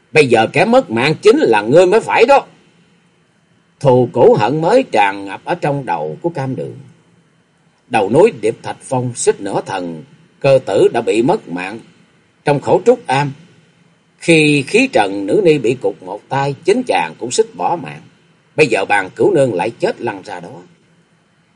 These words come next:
Cam Đường cất bước ra ngoài cửa miếu, mắt của chàng đầy sát khí trông gớm khiếp. Bạch bào quái nhân lẩm bẩm một mình: "Không có lẽ nào." Cam Đường cũng bụng bảo dạ:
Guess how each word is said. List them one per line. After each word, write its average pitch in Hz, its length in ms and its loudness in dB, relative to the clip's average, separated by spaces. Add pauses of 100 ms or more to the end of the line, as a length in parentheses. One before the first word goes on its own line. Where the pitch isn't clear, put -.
(120)
Cam 180 160 2
Đường 107 320 2
cất 208 200 -6
bước 233 200 4
ra 156 160 -2
ngoài 92 400 -4
cửa 107 180 -8
miếu, 170 240 -6 (160)
mắt 185 200 -4
của 180 200 2
chàng 87 260 -4
đầy 82 200 -12
sát 170 260 -6
khí 185 340 -4
trông 92 260 -8
gớm 135 280 -10
khiếp. 175 140 -8 (880)
Bạch 113 160 -6
bào 104 180 0
quái 151 140 0
nhân 131 240 0
lẩm 98 200 -4
bẩm 87 240 -8
một 165 200 -12
mình: 139 220 -18 (800)
"Không 95 340 -4
có 127 160 -2
lẽ 110 400 -6 (100)
nào." - 260 -20 (1200)
Cam 180 160 2
Đường 113 300 4
cũng - 180 -2
bụng 107 200 -4
bảo 156 180 -6
dạ: 67 260 -10